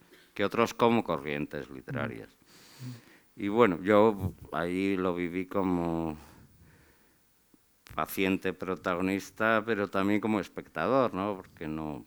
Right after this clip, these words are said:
Speaker 1: no sabía muy bien, eh, cómo se armaba aquello y desde luego se armaba sin mí.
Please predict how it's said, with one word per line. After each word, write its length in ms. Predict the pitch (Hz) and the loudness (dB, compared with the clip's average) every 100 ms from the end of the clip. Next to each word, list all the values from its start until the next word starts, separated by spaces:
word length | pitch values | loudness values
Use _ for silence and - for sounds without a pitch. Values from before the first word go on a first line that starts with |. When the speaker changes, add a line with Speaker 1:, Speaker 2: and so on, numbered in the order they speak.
| - | -12
Speaker 1:
no 180 | 73 71 | -12 -8
sabía 340 | 76 65 69 | -8 -6 -6
muy 200 | 67 67 | -8 -8
bien, 360 | 67 73 69 65 - _ _ - - - - - | -8 -6 -6 -10 -18 _ _ -20 -20 -20 -20 -16
eh, 180 | 60 65 | -12 -10
cómo 220 | 76 78 | -6 -6
se 120 | 73 78 | -4 -2
armaba 420 | 80 85 87 87 | -2 0 0 0
aquello 560 | - 107 107 117 113 | 0 0 2 2 2
y 240 | 85 76 67 | 2 -2 -6
desde 340 | 69 80 71 | -6 -6 -6
luego 260 | 67 69 71 | -4 -4 -6
se 120 | 67 | -8
armaba 380 | 57 65 64 110 | -8 -8 -8 -10
sin 200 | 64 62 | -10 -6
mí. 220 | 165 143 | -6 -6